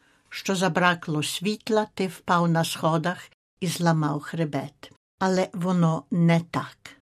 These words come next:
Якщо Бог є Богом, то ні одна крапля крові не є без значення. Немає однієї клітини в твоєму тілі без порядку,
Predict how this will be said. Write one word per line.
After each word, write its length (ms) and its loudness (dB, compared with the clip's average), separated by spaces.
Якщо 420 0
Бог 440 4
є 140 4
Богом, 680 2
то 100 4
ні 180 4
одна 560 6
крапля 640 0
крові 720 -2
не 200 2
є 180 6
без 200 2
значення. 800 -4
Немає 460 2
однієї 760 4
клітини 680 2
в 100 -14
твоєму 480 0
тілі 440 -2
без 300 0
порядку, 840 -2